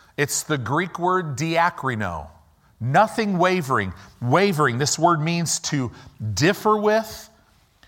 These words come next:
to oppose, or to contend with. Have you ever contended with something? "Well, what about this?" "Well, this is what the word says." "Yeah, okay,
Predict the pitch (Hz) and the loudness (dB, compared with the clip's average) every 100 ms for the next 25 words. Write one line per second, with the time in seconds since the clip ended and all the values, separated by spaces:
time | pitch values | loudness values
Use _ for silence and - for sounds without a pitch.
0 | _ - 160 127 - - 160 165 185 190 | _ -2 2 0 -2 -4 0 2 2 0
1 | 196 - - - _ _ _ - 143 - | -2 -6 -8 -14 _ _ _ -2 -2 -2
2 | - 143 - 170 151 - - 190 190 156 | -4 -4 -4 -6 -6 -8 -8 -4 -4 -4
3 | 110 98 73 - - - _ _ _ _ | -4 -4 -6 -14 -20 -20 _ _ _ _
4 | _ _ _ _ _ _ _ _ _ _ | _ _ _ _ _ _ _ _ _ _
5 | _ _ 127 127 170 170 - 143 117 - | _ _ -4 0 0 -2 -4 -8 -6 -4
6 | 196 190 127 98 98 - - 95 82 82 | -4 -4 -6 -6 -6 -4 -4 -4 -6 -12
7 | 76 - _ _ _ _ _ _ _ _ | -14 -16 _ _ _ _ _ _ _ _
8 | _ _ _ _ _ 107 107 139 151 127 | _ _ _ _ _ -2 0 0 0 0
9 | 113 - 117 104 71 - - - - _ | 0 -2 -6 -6 -4 -4 -4 -6 -10 _
10 | _ _ _ _ _ _ _ _ 113 117 | _ _ _ _ _ _ _ _ 2 2
11 | 113 135 147 107 117 113 104 104 95 131 | 2 -4 -4 -6 -6 -4 -2 -4 -4 -6
12 | 107 147 160 147 139 135 143 110 | -4 0 2 2 2 -2 -4 -6